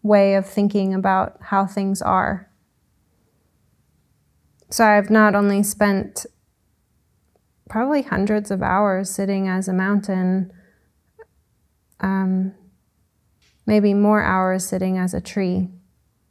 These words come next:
So everyone's got a different toolbox, so you see what's helpful for you. Boulder is a good one.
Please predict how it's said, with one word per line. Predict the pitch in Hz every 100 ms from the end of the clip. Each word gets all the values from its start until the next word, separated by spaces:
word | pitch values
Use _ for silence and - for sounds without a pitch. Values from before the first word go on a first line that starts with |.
| _ _ _ _ _ _ _ _ _
So | -
everyone's | - 220 214 208 190 196
got | 208
a | 190
different | 190 190 185 -
toolbox, | - 190 190 180 190 - - -
so | - 208
you | 196 202
see | 190 196 190
what's | 185 -
helpful | 190 - - 185
for | - 185
you. | 190 180 196 190 _ _ -
Boulder | 214 202 196 196 185 185
is | 190
a | -
good | 202 185
one. | 208 - 185